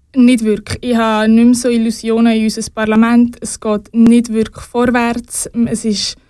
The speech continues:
häufig sind Partikularinteressen im Spiel, mit Lobbyisten und so weiter. Häufig,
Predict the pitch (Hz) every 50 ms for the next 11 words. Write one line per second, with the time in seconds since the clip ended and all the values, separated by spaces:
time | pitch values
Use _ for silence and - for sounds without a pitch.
0 | _ _ _ _ _ _ _ 247 247 233 240 - 247 233 226 - - - - 226
1 | 214 208 208 202 202 196 - - - _ _ _ _ _ _ _ _ _ _ _
2 | _ - 220 214 - 220 202 - - 220 220 233 247 269 247 240 269 247 240 240
3 | 233 - 254 247 240 233 240 - - - - 233 226 226 226 226 220 214 202 190
4 | 190 190 190 - 220 214 196 220 220 233 262 233 - - - - - 233 247 240
5 | 240 - 247 220 226 220 220 - 233 226 - 233 240 233 - - 240 220 -